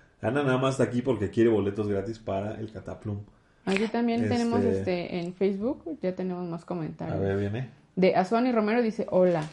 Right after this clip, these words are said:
Speaker 2: Víctor Carcaño dice, "Hola, muy buenas noches". Eduardo Torres, que también cada, cada semana lo tenemos aquí. "Saludos a toda la banda".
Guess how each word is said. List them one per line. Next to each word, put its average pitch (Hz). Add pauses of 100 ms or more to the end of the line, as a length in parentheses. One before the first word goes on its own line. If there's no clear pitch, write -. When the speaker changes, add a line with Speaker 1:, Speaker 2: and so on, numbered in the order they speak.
(280)
Speaker 2:
Víctor 269
Carcaño 220
dice, 196
"Hola, 214
muy 202
buenas 196
noches". 233
Eduardo 220
Torres, 220
que 208
también 190
cada, 185 (240)
cada 190
semana 180
lo 165
tenemos 165
aquí. 214
"Saludos 202
a 175
toda 190
la 175
banda". 254